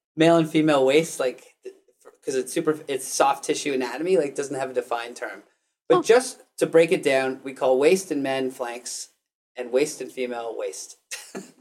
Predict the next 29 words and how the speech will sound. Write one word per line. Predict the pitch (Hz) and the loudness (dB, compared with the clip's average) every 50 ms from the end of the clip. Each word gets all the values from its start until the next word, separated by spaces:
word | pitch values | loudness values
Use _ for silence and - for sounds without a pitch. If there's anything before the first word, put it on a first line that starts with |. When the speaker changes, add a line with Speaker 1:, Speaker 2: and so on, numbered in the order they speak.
| - 156 - _ _ _ _ _ _ _ _ - | -20 -20 -20 _ _ _ _ _ _ _ _ -6
Speaker 2:
I | - 170 160 | -2 -2 -2
see. | - - - - - - _ _ _ - | -2 -2 -6 -8 -8 -8 _ _ _ -2
Okay, | 226 196 226 190 | 2 2 2 2
speaking | - - - 240 240 233 285 294 | 0 -2 -2 0 2 4 4 2
of | 240 190 | 2 2
waist, | 196 165 147 - | 2 0 0 0
we've | 165 160 | -2 -2
been | 165 | -2
talking | 165 180 190 180 175 202 196 190 | 0 0 0 0 0 0 0 0
a | - - 165 | 0 2 2
lot | 160 156 151 156 - - - | 4 4 4 2 0 -2 -2
about | - 160 151 156 151 143 139 139 135 117 - _ _ _ _ | -2 0 2 2 2 2 2 2 0 -2 -6 _ _ _ _
fat. | - - - 156 120 78 - - _ _ _ _ _ _ _ _ _ - | -12 -4 0 0 0 0 0 -6 _ _ _ _ _ _ _ _ _ -14
So | - - - 185 165 151 151 147 147 - - _ _ | -4 0 2 2 4 4 4 2 2 0 -2 _ _
we | - 151 175 175 | -2 0 0 0
have | - - 180 175 - | 0 0 -2 0 0
to | - 156 | 0 0
ask | 151 156 - - | 0 0 0 0
you | 151 | 0
about | 139 135 107 - - _ _ _ | 2 2 0 -2 -4 _ _ _
Cool | - - 330 359 370 | -4 0 2 2 2
Sculpting. | 311 - - - - - - - - 127 131 | 2 0 0 0 0 0 -2 -4 -4 -4 -4
It's | 131 - - | -4 -4 -4
had | 165 147 139 | -2 0 0
a | 135 | 0
lot | 127 131 131 131 135 151 | 0 2 2 2 2 2
of | 208 196 | 2 2
news | 196 190 185 180 175 160 156 180 | 4 4 6 6 4 2 2 2
lately. | 175 165 160 - - 156 151 151 160 - | 2 2 2 2 2 2 4 2 2 0